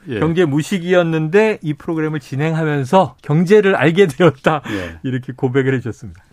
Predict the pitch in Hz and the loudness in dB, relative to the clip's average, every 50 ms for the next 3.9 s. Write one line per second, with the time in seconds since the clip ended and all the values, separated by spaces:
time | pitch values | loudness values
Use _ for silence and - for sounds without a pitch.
0 | _ _ _ _ _ - 90 95 - - 196 - 233 226 - - - 180 165 170 | _ _ _ _ _ -14 -14 -12 -10 -10 -4 -2 0 -2 0 -2 -6 -6 -4 -4
1 | 190 - - - 113 127 175 226 240 226 - 180 156 143 135 127 120 107 - 113 | -4 -6 -6 -4 -2 2 2 2 2 2 2 2 2 2 2 0 -2 -2 -2 -2
2 | 135 165 175 123 80 - - 110 95 90 82 78 - _ _ 143 120 - 107 117 | 0 0 0 -2 -4 -8 -10 -10 -10 -10 -10 -14 -18 _ _ -14 -8 -4 -2 0
3 | 147 180 190 185 156 - - - 196 185 139 101 90 90 95 104 92 | 2 2 2 0 0 -2 -4 -6 -4 -4 -4 -6 -6 -8 -10 -10 -12